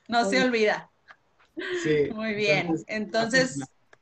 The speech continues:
Speaker 1: publicidad Z L punto com es la página web,
Speaker 2: Es
Speaker 1: ¿verdad?
Speaker 2: nuestra página web.
Speaker 1: Ya estamos cerrando este capítulo. Le agradecemos a Suri por estar aquí con nosotros, por todo este, eh, aprendizaje que nos compartió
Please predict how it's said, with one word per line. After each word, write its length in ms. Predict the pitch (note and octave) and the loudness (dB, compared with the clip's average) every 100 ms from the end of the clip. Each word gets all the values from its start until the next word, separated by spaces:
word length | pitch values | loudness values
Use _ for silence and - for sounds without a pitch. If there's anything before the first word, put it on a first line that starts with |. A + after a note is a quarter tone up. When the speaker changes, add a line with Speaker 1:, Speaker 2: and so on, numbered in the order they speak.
| _ _ _ _ G3 | _ _ _ _ -2
Speaker 1:
publicidad 680 | B3+ B3 A#3+ A#3+ A3 A#3 A#3 | 0 2 0 4 6 6 4
Z 400 | - A#3 A#3+ A#3 | 2 0 4 4
L 160 | A3+ A3+ | 4 2
punto 320 | A3+ G#3+ G#3+ | -2 -6 -6
com 240 | - E3+ E3+ | -4 -4 -4
es 80 | E3+ | -6
la 120 | F3 | -6
página 360 | G3 F3 F3 E3 | -6 -6 -8 -8
web, 180 | - | -10
Speaker 2:
Es 80 | - | -8
Speaker 1:
¿verdad? 180 | E3+ D#3+ | -6 -4
Speaker 2:
nuestra 280 | D#3+ D3+ - | -4 -6 -4
página 340 | D#3 F3 D3+ | -4 -2 -4
web. 200 | D#3+ G#3 - | 0 0 0
Speaker 1:
Ya 220 | G#3+ A3+ | 4 4
estamos 320 | - B3 B3+ | 4 2 2
cerrando 380 | B3 G#3 G#3 G#3+ | 2 2 2 0
este 240 | A3 A3+ A3 | -4 -6 -4
capítulo. 800 | G3+ G3 A#3+ A3+ B3+ B3+ B3 B3 | -4 -2 -4 -2 -2 0 0 -2
Le 240 | - G#3 | -2 2
agradecemos 800 | G3 F#3+ F#3 F#3 F3+ G3 G3+ G#3 | 2 4 2 0 -2 -4 -4 -2
a 100 | G3 | -4
Suri 380 | F#3+ G3 G3 G#3 | -4 -4 -2 -4
por 300 | - G3 F3+ | -2 -2 -2
estar 340 | F3+ - F3 | -4 -4 -2
aquí 300 | F#3 F#3 F#3 F#3 | -2 -4 -12 -8
con 160 | F#3 | -8
nosotros, 720 | F3 E3+ A#3 A#3 A#3 A#3 A#3 - | -6 -2 0 0 0 -2 -2 -6
por 220 | F#3+ F#3 | -8 -4
todo 240 | F3+ F#3 F#3 | -2 0 0
este, 960 | F#3 - F#3+ F#3 - F3+ E3+ E3 E3 D#3 | -2 -2 0 0 -2 -2 -2 -2 -2 -4
eh, 40 | |
aprendizaje 960 | D#3+ - G3 F3+ F3 - G3+ G#3+ G3+ - | -4 -4 -4 -4 -6 0 0 0 -8 -8
que 60 | F#3+ | -8
nos 180 | F3+ | -8
compartió 600 | - F3+ E3+ E3+ - F#3 | -6 -8 -6 -8 -4 0